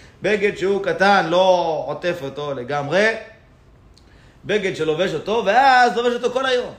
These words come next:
למה? הוא אומר, כי הרי אם נתבונן בתורה, עיקר המצווה הזאת של הציצית, מה כתוב? "וראיתם אותו, וזכרתם את כל מצוות השם, ועשיתם אותם." הגמרא אומרת, ראייה מביאה לידי זכירה, וזכירה מביאה לידי עשייה.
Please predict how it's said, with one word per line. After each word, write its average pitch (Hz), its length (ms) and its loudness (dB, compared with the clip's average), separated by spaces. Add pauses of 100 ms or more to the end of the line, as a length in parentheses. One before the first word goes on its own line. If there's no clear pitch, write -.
(440)
למה? 165 300 -4
הוא 135 80 -12
אומר, 156 240 -12
כי 160 120 -12
הרי 190 260 -8
אם 185 80 -10
נתבונן 160 520 -10
בתורה, 127 460 -12 (100)
עיקר 202 320 -6
המצווה 143 480 -10
הזאת 135 280 -8
של 104 120 -16
הציצית, - 440 -16
מה 143 100 -10
כתוב? 117 340 -14 (420)
"וראיתם 143 540 -2
אותו, 135 640 -4 (240)
וזכרתם 139 840 0
את - 40 -16
כל 156 180 -6
מצוות 143 440 -12
השם, 156 400 -10
ועשיתם 147 480 -10 (100)
אותם." 120 240 -14 (540)
הגמרא 127 240 -6
אומרת, 160 480 -2
ראייה 180 720 2
מביאה 175 400 0
לידי 185 280 -2
זכירה, 165 480 -4 (600)
וזכירה 202 800 0
מביאה 196 360 2
לידי 214 220 0
עשייה. 196 540 -2